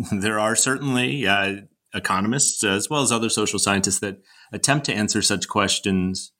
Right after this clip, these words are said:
ahistorically, uh, thinking about, you know, more modern relative prices or patterns of trade, things like this. And these are, these are not necessarily unimportant. Um, they do, ha-, I think, a-,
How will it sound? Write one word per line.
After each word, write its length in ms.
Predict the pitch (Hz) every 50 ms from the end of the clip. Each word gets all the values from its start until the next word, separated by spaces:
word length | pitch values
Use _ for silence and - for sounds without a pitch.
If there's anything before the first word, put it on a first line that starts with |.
| _ _ _ _ _ _ _ _ -
ahistorically, 1000 | 113 110 101 92 110 - - - 113 101 95 95 95 92 - 90 90 95 98 95
uh, 60 | 92
thinking 380 | 90 - 101 92 87 90 92 87
about, 260 | 85 87 87 87 87
you 100 | 95 92
know, 140 | 92 98 95
more 260 | - 101 95 90 92 95 - - _ _ _ _ _ _ _
modern 600 | 98 95 98 95 98 95 95 98 95 95 92 92
relative 480 | 92 92 95 90 87 90 101 90 87 _
prices 760 | - - - 110 98 95 95 - - 98 95 92 92 92 -
or 100 | 95 87
patterns 460 | 78 - - 101 92 90 95 95 92 92
of 80 | 85
trade, 580 | - - - 117 104 101 101 98 95 92 95 - _ _ _ _ _
things 240 | - 110 104 101 -
like 200 | 104 98 90 -
this. 320 | 107 101 104 107 - -
And 180 | 123 117 120 131
these 180 | 139 143 139
are, 240 | 147 135 131 127 120
these 300 | 82 131 120 135 143 135
are 80 | 143 143
not 160 | 139 135 127
necessarily 540 | 131 117 - 117 - - 120 117 113 107 110
unimportant. 640 | 107 110 107 98 95 - - 127 - 85 85 92 - _ _ - - - - _
Um, 240 | 92 98 98 101 98
they 140 | 104 107
do, 200 | 101 110 117 113
ha-, 220 | 104 117 113 113 - _ _ _ _ _
I 80 | 107 104
think, 240 | - - 110 -
a-, 160 | 113 110 107